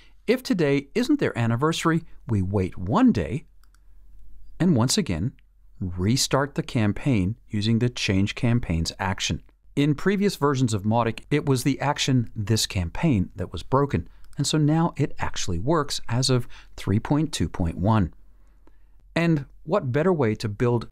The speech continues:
relationships with your customers than sending them an anniversary email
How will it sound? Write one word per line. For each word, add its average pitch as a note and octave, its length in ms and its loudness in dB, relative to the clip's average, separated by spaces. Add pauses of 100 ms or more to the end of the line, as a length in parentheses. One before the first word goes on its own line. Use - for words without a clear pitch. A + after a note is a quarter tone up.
relationships B2+ 800 0
with - 140 -4
your F#2 80 -2
customers B2+ 580 0 (520)
than F3+ 180 2
sending F3+ 360 0
them G#2+ 140 2
an G#2 140 0
anniversary A2+ 680 0
email A#2 400 2